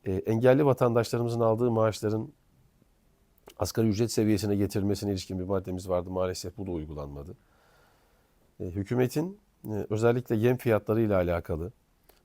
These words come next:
ve tarım politikalarıyla alakalı muhakkak bir reform yapması gerektiğini ifade etmiştik. Bunlar maalesef hayata geçmedi. Yani otuz maddeye ilişkin baktığımız zaman sosyal politikalar, dış politika ve ekonomik politikalarla alakalı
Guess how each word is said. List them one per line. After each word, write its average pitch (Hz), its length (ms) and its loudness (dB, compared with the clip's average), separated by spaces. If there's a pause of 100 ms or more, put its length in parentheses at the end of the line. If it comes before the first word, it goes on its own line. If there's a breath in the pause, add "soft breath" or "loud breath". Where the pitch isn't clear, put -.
ve 110 60 2
tarım 131 300 4
politikalarıyla 113 640 2
alakalı 87 580 -2 (480)
muhakkak 117 440 0
bir 110 100 0
reform 120 320 2
yapması 92 380 -4
gerektiğini 85 420 -4
ifade 80 320 -8
etmiştik. - 400 -14 (420)
Bunlar 120 220 4
maalesef 90 460 2
hayata 80 320 -4
geçmedi. 76 440 -12 (540 soft breath)
Yani 110 160 2
otuz 135 300 -2
maddeye 104 320 0
ilişkin 98 400 -4
baktığımız 110 420 -2
zaman 85 220 -2
sosyal 110 400 -2
politikalar, 82 600 -6
dış 120 200 -2
politika 117 460 -2
ve 107 60 0
ekonomik 110 480 -2
politikalarla 98 600 -2
alakalı 85 520 -6